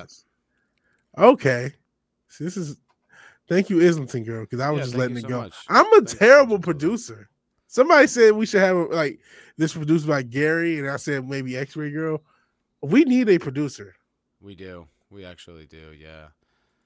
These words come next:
Speaker 1: Yeah.
Speaker 2: Um, I mean, the Wakedown is, is, he's been a, he's been a good producer for the, uh, Culture Crime, or, uh, for, uh, Cocktail
Speaker 1: Cocktail
Speaker 2: Lounge.
Speaker 1: Lounge,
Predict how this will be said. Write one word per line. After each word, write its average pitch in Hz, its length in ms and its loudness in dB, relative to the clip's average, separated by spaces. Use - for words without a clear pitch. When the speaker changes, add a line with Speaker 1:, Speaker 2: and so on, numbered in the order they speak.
Speaker 1:
Yeah. 131 280 -18
Speaker 2:
Um, 76 500 -20
I 107 60 -20
mean, 123 340 -20
the 123 80 -20
Wakedown 139 520 -14
is, 107 180 -18
is, 98 280 -20
he's 117 220 -20
been 113 160 -18
a, - 40 -18
he's 113 200 -20
been 123 100 -18
a 110 60 -16
good 95 180 -20
producer 90 400 -20
for - 160 -20
the, 80 280 -20
uh, 76 80 -20
Culture - 280 -20
Crime, 85 400 -20
or, 85 220 -16
uh, 73 80 -20
for, 78 320 -20
uh, 76 200 -20
Cocktail 107 300 -12
Speaker 1:
Cocktail 123 240 -12
Speaker 2:
Lounge. 120 140 -18
Speaker 1:
Lounge, - 240 -20